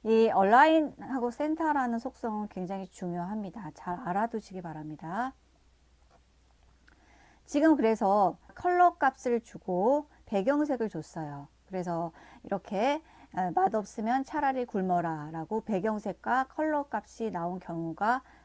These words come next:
볼 수 있습니다. 이 경우에는 두 가지의 방법을 사용해서 글자 색과 배경색을 준 예입니다. 첫 번째 경우에는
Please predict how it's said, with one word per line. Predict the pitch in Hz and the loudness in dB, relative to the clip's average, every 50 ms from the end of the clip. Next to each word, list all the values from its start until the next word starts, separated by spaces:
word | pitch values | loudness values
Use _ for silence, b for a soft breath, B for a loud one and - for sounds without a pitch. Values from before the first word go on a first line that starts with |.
| b _ | b _
볼 | - 190 | -6 -6
수 | 175 - 196 | -6 -4 -4
있습니다. | 180 175 - - 190 185 175 160 - 156 156 147 B B B B B B | -6 -6 -6 -10 -10 -10 -10 -8 -8 -10 -10 -10 B B B B B B
이 | 240 262 262 | 0 0 0
경우에는 | - 277 208 185 190 190 185 185 202 247 285 262 190 277 - - B B B B B B _ | 2 0 0 0 0 -2 -4 -2 -2 0 0 0 0 -2 -6 -10 B B B B B B _
두 | - - 226 220 | -4 -2 -2 2
가지의 | 214 311 320 320 311 - 294 285 277 269 262 247 214 180 160 127 | 6 6 6 6 6 4 2 4 6 6 6 4 2 0 -2 -4
방법을 | - - 208 196 196 214 208 196 196 | -6 -4 -4 -2 -2 -2 -2 -2 -4
사용해서 | - - 277 285 277 269 240 202 180 - 180 165 170 185 190 185 165 156 b b b b b b b | -4 -4 -4 -2 -2 -2 -4 -6 -6 -6 -6 -4 -2 0 0 0 0 -2 b b b b b b b
글자 | - 220 208 202 - - 220 | -2 -2 -2 0 0 -4 -4
색과 | 214 - 247 240 - - 226 220 | -2 -2 -4 -6 -2 -2 -2 -2
배경색을 | - 208 170 160 214 214 214 202 - 190 180 220 233 240 | -2 -4 -4 -2 -2 -4 -4 -4 -4 -6 -2 -2 -2 -2
준 | 233 - 208 202 202 185 170 | -2 -4 -6 -6 -6 -4 -4
예입니다. | 165 160 175 190 180 165 156 147 - 151 151 147 147 - _ _ _ b b b b b b b b | -2 -2 -2 -2 -4 -4 -6 -6 -6 -10 -10 -10 -14 -16 _ _ _ b b b b b b b b
첫 | - 339 320 | -4 -4 2
번째 | 370 370 359 349 349 320 302 | 4 4 4 4 4 0 2
경우에는 | - 202 180 185 190 185 180 175 170 175 185 196 185 165 143 | 2 0 0 0 -2 -2 -2 -2 -2 0 2 2 0 0 -2